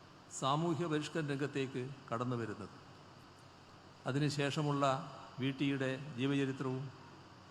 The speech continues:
നമ്പൂതിരി സമുദായത്തിൻ്റെ ചരിത്രവും ആധുനിക കേരളത്തിൻ്റെ ചരിത്രവും പരസ്പരം ഇഴചേർന്ന് കിടക്കുന്നു. ആയിരത്തി തൊള്ളായിരത്തി ഇരുപത്തെട്ടിൽ ഉണ്ണി നമ്പൂതിരി എന്ന മാസിക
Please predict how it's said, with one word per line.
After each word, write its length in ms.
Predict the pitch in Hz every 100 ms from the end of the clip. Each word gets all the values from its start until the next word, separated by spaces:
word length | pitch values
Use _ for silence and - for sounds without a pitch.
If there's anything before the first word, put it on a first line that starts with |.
| - - -
നമ്പൂതിരി 420 | 127 147 175 170
സമുദായത്തിൻ്റെ 580 | 165 156 156 156 151 143
ചരിത്രവും 440 | 135 135 147 143 139 - - - - - - - -
ആധുനിക 460 | 113 135 147 165 165
കേരളത്തിൻ്റെ 520 | 156 151 160 156 165
ചരിത്രവും 480 | 147 139 139 139 135 131 117 - - 127
പരസ്പരം 500 | 120 123 147 127 131 123 -
ഇഴചേർന്ന് 460 | 117 120 127 127 123
കിടക്കുന്നു. 380 | 110 95 - - - - - - - - - - - - - - - - -
ആയിരത്തി 260 | 135 147
തൊള്ളായിരത്തി 340 | 160 165 170 156
ഇരുപത്തെട്ടിൽ 600 | 151 170 170 151 151 107 90 - - - - - 131
ഉണ്ണി 220 | 139 175
നമ്പൂതിരി 460 | 160 151 160 156 156
എന്ന 100 | 151
മാസിക 420 | 139 131 143 151